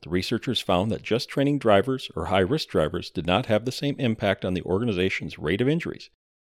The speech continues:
This training can be in-person classroom training or via remote means such as online. The authors did not determine if there was any difference in the effectiveness of classroom or remote training. Based upon my non-scientific experience,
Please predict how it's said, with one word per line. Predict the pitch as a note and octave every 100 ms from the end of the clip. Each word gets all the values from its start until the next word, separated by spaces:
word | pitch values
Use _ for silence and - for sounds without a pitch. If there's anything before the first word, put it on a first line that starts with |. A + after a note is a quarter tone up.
| _
This | - F#3
training | - C3 C3+
can | G#2+
be | D2+ D2
in-person | D2+ A#2+ A#2+ - G#2+
classroom | - G2+ G2 - G#2
training | - F#2+ G#2 A#2 _ _
or | C3+
via | G2+ G#2+
remote | A#2 F#2+ G2+ -
means | C3+ F#2+ G2+
such | - D#2+
as | F#2+ E2+
online. | D#2+ F2 G2+ D#2 - _ _ _ _
The | -
authors | F2+ - C3+
did | - E2
not | E2+
determine | G#2 C#3+ B2 F2 F#2+
if | A2
there | G2
was | E2
any | F#2 A#2+
difference | A2+ F2 F#2+ B2 A#2
in |
the | E2+
effectiveness | D2 F#2 - G#2 A2 -
of | - -
classroom | G2 G2 - C#3 D3+ D3
or | F2
remote | F2+ E2+ D#2+ -
training. | B2 A2 - - _ _ _ _ _
Based | - A#2 -
upon | - G2
my | F#2 E2
non-scientific | F2+ G2+ G#2+ A2+ G2 E2+ A2 -
experience, | D2+ - C#3+ A2+ C3 -